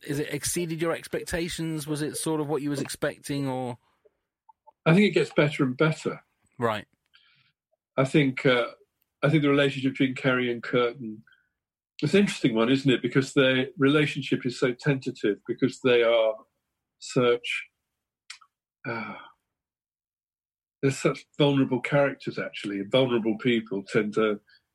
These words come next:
Speaker 2: not form very, uh, obvious relationships. And I think it's just so beautifully observed. It's so tender and so sweet and so funny and so honest, actually.
Speaker 1: Mm.
Speaker 2: Neither of them are heroes, but there is something heroic about their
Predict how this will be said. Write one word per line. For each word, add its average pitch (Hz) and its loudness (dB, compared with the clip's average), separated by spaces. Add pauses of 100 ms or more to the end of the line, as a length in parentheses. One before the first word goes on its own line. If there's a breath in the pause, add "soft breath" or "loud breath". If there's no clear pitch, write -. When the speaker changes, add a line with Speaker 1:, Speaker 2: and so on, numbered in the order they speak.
(200)
Speaker 2:
not 113 -2 (340)
form 110 0
very, 110 2 (540)
uh, 98 -4 (240)
obvious 117 0
relationships. 120 -4
And 143 2
I - -4
think 170 2
it's 147 0
just 156 2
so 156 4
beautifully 139 2
observed. 113 -2
It's - -10
so 139 -4
tender 120 -8 (240)
and 113 -20
so 117 -6
sweet 110 -2
and 127 -14
so 110 -6 (100)
funny 107 0 (260 loud breath)
and 160 -2
so 220 0
honest, 196 2
actually. 113 -8 (440)
Speaker 1:
Mm. 117 -8
Speaker 2:
Neither 156 4
of 123 -2
them 120 -2 (360)
are 123 -4
heroes, 107 -4 (640)
but 127 -6
there 135 4
is 131 0
something 135 -6
heroic 120 -4
about 110 -4
their 107 -4